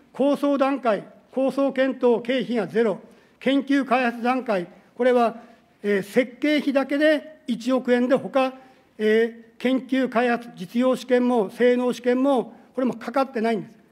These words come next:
この研究開発段階の設計費だけが一億円ということで、あの、四千百六十四億円のうち、構想段階、研究開発段階はたった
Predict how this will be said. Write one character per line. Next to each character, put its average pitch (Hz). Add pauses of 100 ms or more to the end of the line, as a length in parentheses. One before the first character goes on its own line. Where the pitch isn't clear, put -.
(260)
こ 247
の 247 (420)
研 262
究 269
開 262
発 254
段 262
階 254
の 220
設 254
計 285
費 247
だ 277
け 302
が 294
一 254
億 240
円 185 (1700)
と 233
い 254
う 240
こ 240
と 220
で、 220 (180)
あ 214
の、 214 (500)
四 277
千 285
百 233
六 208
十 262
四 226
億 262
円 254
の 226
う 214
ち、 220
構 262
想 277
段 269
階、 196
研 254
究 262
開 247
発 247
段 254
階 233
は 208
た 226
っ 254
た 262